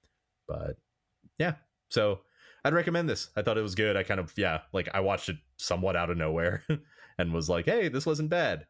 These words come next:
Not a, not a bad movie, you know, not a bad kids movie." And, like, even, like, you know, if you just like animation or, you know, that kind of thing, like, it's like, it, I, I feel like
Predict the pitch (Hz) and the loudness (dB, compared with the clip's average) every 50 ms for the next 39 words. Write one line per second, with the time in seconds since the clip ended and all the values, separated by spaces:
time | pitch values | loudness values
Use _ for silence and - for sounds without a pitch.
0 | _ 127 120 120 123 120 123 127 123 123 127 127 123 123 117 120 120 120 127 117 | _ -4 -4 -2 -2 -4 -4 -6 -6 -8 -8 -8 -8 -4 -4 -4 -2 0 0 -2
1 | 113 113 120 113 101 90 80 78 78 82 85 85 87 92 90 90 85 98 95 90 | 0 -2 -2 -2 -2 -2 -2 -2 -2 -2 -2 -2 0 -2 -2 0 0 0 0 0
2 | 85 - - - - - _ _ - - 233 196 185 202 208 202 185 190 180 165 | -2 -4 -14 -20 -20 -20 _ _ 0 0 0 2 2 0 0 0 0 0 0 0
3 | 151 143 139 127 117 - 139 131 123 127 123 117 107 101 95 - 107 95 90 85 | 2 2 0 -2 -2 -2 -4 -2 -2 0 0 0 0 0 0 -2 -2 -2 -2 -2
4 | 95 87 92 73 87 87 80 - _ _ _ _ _ 87 80 78 78 78 78 78 | -2 -4 -2 -2 0 -2 -2 -4 _ _ _ _ _ -6 -4 -4 -2 -4 -4 -4
5 | - - 78 73 73 76 73 73 - 78 76 73 73 73 - - 78 76 76 - | -4 -4 -4 -4 -4 -6 -6 -6 -6 -6 -6 -4 -4 -6 -6 -6 -10 -8 -4 -4
6 | 80 73 73 82 - 85 82 - - - 87 85 87 - _ _ _ 78 73 _ | -4 -2 -4 -4 -6 -8 -10 -8 -8 -8 -8 -8 -10 -12 _ _ _ -16 -16 _
7 | _ _ - - 80 76 - - 80 - - 107 101 98 92 - - | _ _ -10 -8 -8 -6 -4 -4 -4 0 0 0 2 0 0 -2 -6